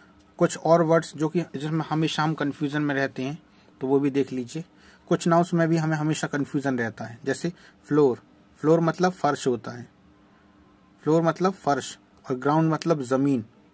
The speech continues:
फर्श मतलब कि जो, जैसे हम बैठे हैं और हम, हमारे ऊपर जो छत है उसको फ्लोर बोलते हैं, फर्श, और ग्राउंड मतलब ज़मीन। स्किल, स्किल मतलब जो सीख कर प्राप्त करते हैं हम, और टैलेंट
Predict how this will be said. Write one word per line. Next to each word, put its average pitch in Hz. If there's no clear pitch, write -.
फर्श 156
मतलब 165
कि 208
जो, 160
जैसे 143
हम 147
बैठे 147
हैं 147
और 139
हम, 143
हमारे 139
ऊपर 143
जो 143
छत 135
है 143
उसको 143
फ्लोर 151
बोलते 123
हैं, 117
फर्श, -
और 135
ग्राउंड 151
मतलब 165
ज़मीन। 120
स्किल, 147
स्किल 175
मतलब 175
जो 175
सीख 190
कर 180
प्राप्त 139
करते 117
हैं 120
हम, 117
और -
टैलेंट 160